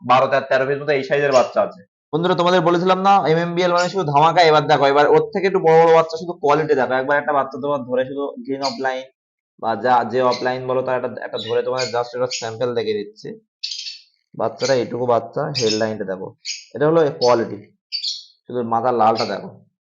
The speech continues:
অন্ধকারে ভিডিও করছে তাই এই অবস্থা। পাখিটা যদি রোদ্রে ভিডিও করা হয়, পাখিটা পুরো জ্বলবে, পুরো আগুন, আগুন পাখি দেখো শুধু। পাখিটা দেখো কত সুন্দর, প্রতিটা পাখির এখানে দেখো যে কটা বাচ্চা আছে, প্রতি-, প্রত্যেকটা বাচ্চার ফিটনেস দেখো, একবার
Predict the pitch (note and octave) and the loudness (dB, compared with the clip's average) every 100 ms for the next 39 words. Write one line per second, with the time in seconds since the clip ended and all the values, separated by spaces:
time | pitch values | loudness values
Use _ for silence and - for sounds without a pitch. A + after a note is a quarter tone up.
0 | _ _ _ _ G#2+ B2+ C#3 D#3+ D#3 C#3+ | _ _ _ _ -10 -4 0 2 2 2
1 | C#3 C#3+ D3 D3+ D#3 C#3 B2+ B2+ B2 A2+ | 0 2 0 -2 0 2 4 2 -2 -4
2 | A2+ A#2 C3+ C#3 C#3+ C3 A#2 C3+ B2+ B2+ | -4 -2 0 2 2 2 2 -2 0 0
3 | C3 B2 C3+ D3 D3 C3 C3+ C3+ D3 - | 0 2 2 2 0 -4 -2 0 0 2
4 | C3+ C3 A#2+ G2 G2+ - _ _ C3+ A#2+ | 2 0 0 -6 -8 -12 _ _ 4 6
5 | B2 D3 D3+ C#3 B2 C3+ C#3 D3 B2+ B2 | 6 4 0 4 6 6 4 0 2 0
6 | A#2 A2 A2 - - - _ _ _ _ | 0 -2 -4 -10 -16 -18 _ _ _ _
7 | _ _ _ _ - C3 D#3+ F3 F3+ D#3+ | _ _ _ _ -8 -2 0 2 2 0
8 | F#3+ F#3 G3 G3 - G#3+ A#3+ - F#3 E3 | -4 -6 -4 -4 -2 -4 2 4 4 4
9 | D#3+ F3+ G3+ F#3+ G3+ D3 F#3+ G#3 G#3+ G#3+ | 0 2 0 2 0 0 -4 0 4 6
10 | F#3+ F#3 G3+ G3 E3+ E3 E3 F3 F#3+ - | 6 4 -6 -4 -8 -8 -6 -4 -6 -6
11 | - - G#3 F3+ F3 F3 F#3 F#3 F3 D#3+ | -6 -2 2 4 2 2 0 0 -4 -2
12 | E3+ E3 E3 E3+ D#3 D#3+ | -2 2 4 4 4 0